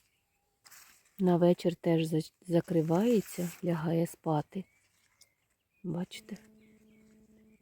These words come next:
Тут поряд, ви знаєте, е,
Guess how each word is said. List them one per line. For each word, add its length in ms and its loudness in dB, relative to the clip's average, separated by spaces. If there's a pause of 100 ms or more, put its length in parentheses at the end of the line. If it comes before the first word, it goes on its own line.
(960)
Тут 240 -2
поряд, 500 -2 (1080)
ви 180 2
знаєте, 760 0 (1120)
е, 360 4